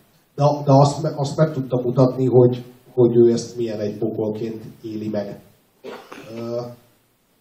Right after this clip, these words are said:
én azt gondolom, hogy Tina Turner tényleg az egyik korszakos művész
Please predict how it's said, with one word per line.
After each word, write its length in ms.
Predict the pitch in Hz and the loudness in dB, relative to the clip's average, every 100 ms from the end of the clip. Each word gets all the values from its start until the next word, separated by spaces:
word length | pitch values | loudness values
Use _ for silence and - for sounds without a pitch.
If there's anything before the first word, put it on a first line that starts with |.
| _ | _
én 140 | 123 | 6
azt 200 | 160 156 | 8 10
gondolom, 380 | 127 131 135 131 | 8 6 8 6
hogy 160 | - - | 2 2
Tina 220 | 147 131 | 4 4
Turner 380 | 127 143 135 - | 8 6 6 4
tényleg 220 | 156 127 | 6 4
az 120 | 110 | 4
egyik 320 | 107 107 104 - | -2 -6 -8 -10
korszakos 800 | 110 - 135 117 - - - - _ _ 113 | -10 -4 -2 0 -2 -6 -14 -20 _ _ -14
művész 800 | 110 104 101 104 135 175 - - | -6 -4 -2 2 4 4 2 -8